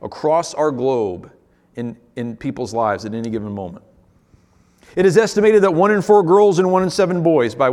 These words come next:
age eighteen will have been the victim of some form of sexualized violence. An American is sexually assaulted every ninety-three seconds. Sexual assaults are on the rise throughout the country.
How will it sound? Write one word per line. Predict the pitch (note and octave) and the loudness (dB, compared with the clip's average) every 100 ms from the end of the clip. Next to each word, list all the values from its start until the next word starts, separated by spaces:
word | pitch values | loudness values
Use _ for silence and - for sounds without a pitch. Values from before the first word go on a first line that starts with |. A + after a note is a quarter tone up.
| C#3+ | -2
age | D3 D3 B2+ | -2 -2 0
eighteen | C3+ C3+ D3+ F3 E3 - _ | -2 -4 -8 -8 -10 -20 _
will | D3+ D3+ | 0 0
have | A2+ | 0
been | D#3 F#3 | -2 0
the | D#3+ | 0
victim | E3 E3 B2 | -2 -2 -8
of | A#2+ - | -8 -8
some | D3+ D3+ | -8 -8
form | - D3 G#2 G2+ A2 - _ A#2 | -4 -2 -2 -6 -14 -20 _ -12
of | |
sexualized | - B2+ - A#2+ A2 G#2+ | -8 -8 -6 -2 -2 -2
violence. | A2+ G#2 G2 - - _ _ _ _ _ _ _ _ _ _ _ _ _ | -6 -8 -10 -16 -20 _ _ _ _ _ _ _ _ _ _ _ _ _
An | D3 | -2
American | C#3+ D#3 F3 E3+ | 2 4 4 2
is | C#3 | 0
sexually | - D#3+ - D3+ | 0 -2 0 -2
assaulted | B2 D#3+ D#3+ D3 | 0 -2 0 -2
every | C3+ C3 | -2 -2
ninety-three | C#3+ D#3 D3+ D#3 | -2 -4 -4 -6
seconds. | - D#3 - C3+ - - _ _ _ _ _ _ _ | -4 -6 -8 -16 -20 -20 _ _ _ _ _ _ _
Sexual | - D3 - C3+ | -8 -8 -4 -4
assaults | C3 D#3 C#3 C#3 | -2 0 0 -2
are | C3+ | -4
on | C3+ | -2
the | C3 | 0
rise | D#3 D3 G2+ F2 F#2 - | 2 2 0 -4 -14 -14
throughout | - A#2 A2+ | -6 -4 -4
the | A2+ | -8
country. | C3+ B2+ - | -12 -12 -16